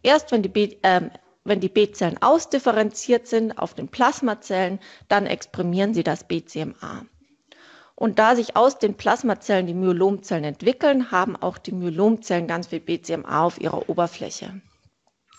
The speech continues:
Somit ist das ein sehr schön, schönes, geeignetes Target, ähm, Zielantigen für die K-T-Zellen. Auf dem ash-Meeting vor zwei Jahren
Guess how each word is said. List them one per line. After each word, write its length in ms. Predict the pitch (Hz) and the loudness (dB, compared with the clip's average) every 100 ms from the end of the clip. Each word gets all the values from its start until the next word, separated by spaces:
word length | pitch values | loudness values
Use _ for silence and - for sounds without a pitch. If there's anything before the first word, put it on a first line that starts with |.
| - | -4
Somit 340 | - 208 226 | 4 6 6
ist 240 | - 196 - | 4 -2 -4
das 140 | 185 | -4
ein 160 | 165 - _ _ _ - | -6 -10 _ _ _ 0
sehr 240 | 233 226 | 4 4
schön, 400 | 220 214 202 - - | 4 2 2 -2 -10
schönes, 440 | - 233 226 196 | 2 4 4 0
geeignetes 640 | - - 185 208 185 - | -2 0 0 -2 -8 -8
Target, 460 | - 156 170 160 - - - - _ | -4 -2 0 -2 -8 -20 -20 -20 _
ähm, 300 | 170 160 170 | -6 -4 -6
Zielantigen 840 | - 240 233 196 196 170 - 165 170 - - - | -4 0 2 2 -2 -6 -6 -6 -6 -14 -20 -20
für 240 | - - 202 | -12 -6 -4
die 100 | 170 | -4
K-T-Zellen. 1000 | - 147 - 165 - - - - 165 196 _ _ _ _ _ _ _ _ _ _ _ _ _ _ _ _ _ _ _ - - - - - - _ _ _ _ _ _ _ _ _ _ _ _ - | -8 -8 -6 -8 -8 -12 -12 -10 -12 -16 _ _ _ _ _ _ _ _ _ _ _ _ _ _ _ _ _ _ _ -20 -20 -20 -20 -20 -20 _ _ _ _ _ _ _ _ _ _ _ _ 2
Auf 260 | 202 202 | 2 2
dem 200 | - 175 - | -4 -6 0
ash-Meeting 680 | 233 330 - 302 302 233 208 | 2 2 2 2 2 0 0
vor 240 | 165 151 | 0 -2
zwei 320 | - - 113 | -2 -4 2
Jahren 400 | 214 277 339 359 | 4 6 4 2